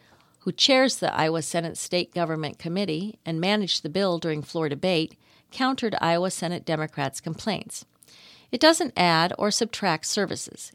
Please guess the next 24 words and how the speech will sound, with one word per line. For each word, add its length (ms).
It 120
simply 320
aligns 520
the 80
people 340
already 380
doing 360
the 80
work, 340
causing 360
efficiencies 800
when 140
there 200
are 300
deficiencies 840
in 160
personnel," 720
Schultz 340
said, 360
closing 360
remarks 460
during 220
floor 260
debate. 380